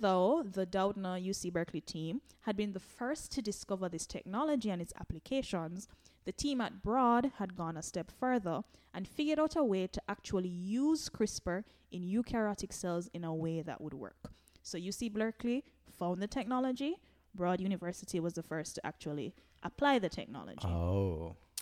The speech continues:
Speaker 1: The U S Patent Office eventually ruled that the Broad Institute's work was different from that of U C Berkeley and allowed their patent application to proceed.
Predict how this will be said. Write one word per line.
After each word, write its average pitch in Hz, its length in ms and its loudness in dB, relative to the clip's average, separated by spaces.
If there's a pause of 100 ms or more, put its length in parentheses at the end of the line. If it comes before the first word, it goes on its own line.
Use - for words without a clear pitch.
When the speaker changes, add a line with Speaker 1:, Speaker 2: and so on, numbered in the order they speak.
Speaker 1:
The 208 80 -4
U 285 200 4
S 330 160 4
Patent 285 440 0
Office - 500 0
eventually 196 540 2
ruled 185 320 2
that - 180 -4
the 180 60 -2
Broad 208 380 0
Institute's 226 680 -4
work 175 320 -4
was 175 180 -4
different 254 560 -2 (400)
from 254 260 0
that 233 200 4
of 190 100 2
U 180 140 2
C 170 180 -4
Berkeley 165 540 -2 (300)
and 180 120 -4
allowed 180 420 6
their 170 200 4 (320)
patent 202 380 2
application 170 640 -2
to - 100 -12
proceed. - 480 -8